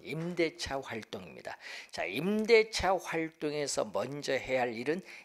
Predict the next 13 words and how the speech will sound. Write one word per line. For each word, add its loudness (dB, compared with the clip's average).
임차인을 -2
선정하는 -6
일인데, -6
이 -6
임대용 6
아파트와 0
같은 -4
주거용 2
부동산인 -6
경우에는 -4
다른 2
임차인과 -2
잘 -2